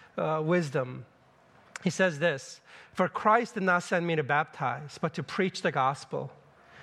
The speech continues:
not in cleverness of speech." Let me tell you, I really want some cleverness of speech. I pray for it every week. So I get it.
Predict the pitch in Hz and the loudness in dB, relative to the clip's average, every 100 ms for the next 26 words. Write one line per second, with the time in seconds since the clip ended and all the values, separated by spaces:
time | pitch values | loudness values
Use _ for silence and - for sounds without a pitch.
0 | - 165 180 214 208 - - 214 196 190 | -6 4 6 6 2 -4 0 2 2 0
1 | 175 - 143 - - 135 - 190 226 - | -2 -4 -8 -8 -6 -6 -2 0 0 2
2 | 185 147 127 - - 165 165 180 233 220 | 0 0 -6 -10 0 2 2 2 2 2
3 | 147 147 151 180 175 151 - 147 147 147 | 2 2 2 0 -6 -4 -2 0 0 -2
4 | 147 123 - 139 135 - - - - - | -4 -8 -8 -6 -6 -6 -10 -12 -20 -8
5 | - 151 - 170 170 175 165 - 151 151 | -4 -4 0 -2 0 0 0 0 -4 -4
6 | 139 135 131 - - - - - - - | -4 -4 -6 -12 -20 -20 -20 -20 -20 -20
7 | - - - - - - - - - - | -20 -20 -20 -20 -20 -20 -20 -20 -20 -20
8 | - - - 202 208 190 165 113 | -20 -14 0 2 4 2 0 -4